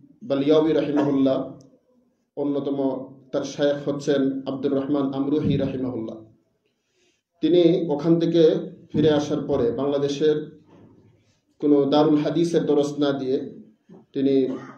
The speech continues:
অনুভূতি, তার অনুভব হলো যে বাংলাদেশের মধ্যে হিফজে কোরআনের গুরুত্বটা অনেক কম, এজন্য তিনি হিফজুল কোরআনের মধ্যে লেগে গেলেন। এর আগে বিষয় হচ্ছে তিনি দরসে নিজাম শেষ করার পরে নিজস্ব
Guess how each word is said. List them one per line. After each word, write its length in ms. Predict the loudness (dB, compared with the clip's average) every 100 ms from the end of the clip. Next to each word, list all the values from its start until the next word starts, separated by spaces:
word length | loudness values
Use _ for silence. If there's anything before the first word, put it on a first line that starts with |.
| -20 -4 2
অনুভূতি, 420 | 4 4 4 2 2 0
তার 140 | 2 4
অনুভব 280 | 4 4 2 2
হলো 200 | 2 2 2 -2 -4
যে 80 | -2
বাংলাদেশের 460 | -2 -2 -4 -2 2
মধ্যে 180 | 4 2 0
হিফজে 260 | -2 -4 0
কোরআনের 320 | 2 2 2 0
গুরুত্বটা 420 | -2 -2 -2 0 0
অনেক 140 | 0 -2 -6
কম, 160 | -6 -8 -16 -20 _ _ _ -10
এজন্য 200 | -4 -2 -2 0
তিনি 160 | 0 0 -4 -14 -2
হিফজুল 340 | -2 0 0 2
কোরআনের 360 | 2 2 0 -2 -2 -4
মধ্যে 200 | -2 -2
লেগে 180 | -2 -2 -4
গেলেন। 200 | -8 -14 -20 _ _ _ _ 2
এর 100 | 4
আগে 120 | 4 0
বিষয় 200 | -2 0 2
হচ্ছে 200 | 0 -2 0
তিনি 180 | 0 0 -4 -12 -20 -20 -8 -4
দরসে 240 | -2 2 2
নিজাম 220 | 4 4 2
শেষ 120 | -2 -4 -2
করার 200 | -2 -2
পরে 160 | -4 -4 -8 -16 _ _ -14 -4
নিজস্ব 340 | -2 0 -2